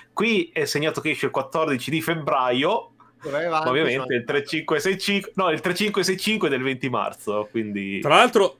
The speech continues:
Speaker 3: dico di più, Fisbio, ment-, prima era in live su Twitch per, per parlare anche di, di, del nu-, nuovo topo.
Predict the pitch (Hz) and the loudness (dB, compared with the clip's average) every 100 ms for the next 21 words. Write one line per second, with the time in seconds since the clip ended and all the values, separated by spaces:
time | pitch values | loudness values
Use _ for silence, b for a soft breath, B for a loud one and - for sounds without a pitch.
0 | _ 131 117 196 196 165 131 160 190 147 | _ -14 -8 2 2 2 -2 -2 0 0
1 | - - - 226 240 135 120 127 143 175 | -4 -16 -4 -2 -2 -4 -4 0 2 2
2 | 175 143 165 - 156 185 156 135 139 135 | 0 -4 -6 -4 -2 2 2 2 0 -2
3 | 147 175 151 139 151 139 - 127 131 131 | 0 0 2 2 2 -2 -6 -6 -6 -6
4 | 120 120 110 - 131 113 - 113 107 110 | -8 -8 -8 -8 -8 -8 -10 -10 -8 -4
5 | 110 110 110 113 117 107 107 104 110 101 | -4 -4 -6 -8 -12 -14 -16 -12 -12 -10
6 | 107 104 104 101 - 92 - 95 | -10 -8 -8 -8 -8 -10 -10 -14